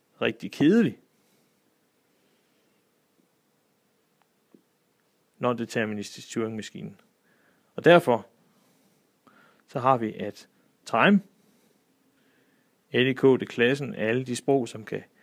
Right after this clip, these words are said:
afgøres i, øhm, på en normal tid af en deterministisk Turing-maskine. De sprog kan selvfølgelig også afgøres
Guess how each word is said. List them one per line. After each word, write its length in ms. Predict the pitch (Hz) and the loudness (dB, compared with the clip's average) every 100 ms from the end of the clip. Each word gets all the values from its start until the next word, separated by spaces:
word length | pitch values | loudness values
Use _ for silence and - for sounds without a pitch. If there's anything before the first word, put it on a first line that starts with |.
| _ _ _ _ _ - | _ _ _ _ _ 4
afgøres 680 | 117 151 135 110 104 - - _ - | 8 8 6 2 0 -6 -18 _ -16
i, 260 | 113 110 | -12 -6
øhm, 340 | 107 101 98 95 _ _ _ _ _ | -4 -4 -6 -16 _ _ _ _ _
på 120 | - | -4
en 60 | 117 | -2
normal 300 | 107 120 156 | 2 4 4
tid 320 | - 160 165 | 2 -4 -4
af 180 | 117 113 | -6 -8
en 260 | - 110 104 _ _ _ _ _ _ _ | -10 -16 -18 _ _ _ _ _ _ _
deterministisk 580 | 117 110 107 175 - 160 | -10 -6 -2 -4 -4 -4
Turing-maskine. 560 | - 165 156 - 143 135 | -2 0 -2 -6 -8 -4
De 140 | 196 | -4
sprog 260 | - 160 135 | 4 4 4
kan 80 | |
selvfølgelig 400 | 120 - 131 135 | -6 -4 -2 2
også 160 | 123 127 | 0 2
afgøres 540 | 120 123 120 113 - | -2 0 -2 -4 -6